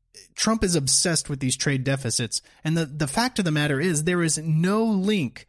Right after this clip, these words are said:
between trade deficits and economic growth. It's just not the fact.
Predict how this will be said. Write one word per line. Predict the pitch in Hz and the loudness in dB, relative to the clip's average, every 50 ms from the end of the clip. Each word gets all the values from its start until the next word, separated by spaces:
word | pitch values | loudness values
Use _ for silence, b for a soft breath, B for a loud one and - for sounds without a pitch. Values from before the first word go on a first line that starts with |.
| b b | b b
between | 160 156 - - 175 160 147 135 | -4 -2 0 0 0 0 0 0
trade | - - - 180 180 165 143 156 | -2 -2 0 0 0 -2 0 0
deficits | 190 208 208 - 160 139 - - - 127 - - - B B B B B B - | 0 0 0 0 -2 0 0 0 0 0 0 -2 -2 B B B B B B -6
and | 156 156 - - | -6 -6 -4 -4
economic | 175 170 - - 185 170 147 131 123 131 147 - 165 | -4 -4 -2 -2 -2 0 0 0 0 -2 -4 -4 -4
growth. | 151 165 202 226 196 131 - - - - - _ _ _ _ _ _ _ _ _ _ - - _ - | -2 -2 0 0 -2 -4 -6 -10 -16 -20 -20 _ _ _ _ _ _ _ _ _ _ -20 -20 _ -10
It's | 156 151 131 - | -8 -6 -4 -2
just | - 180 165 - | 0 0 0 0
not | 165 160 151 151 135 - | 0 0 0 -2 -4 -6
the | - 151 | -8 -8
fact. | - - 180 180 170 135 101 - - b | -4 -2 -2 -2 0 -2 -4 -6 -12 b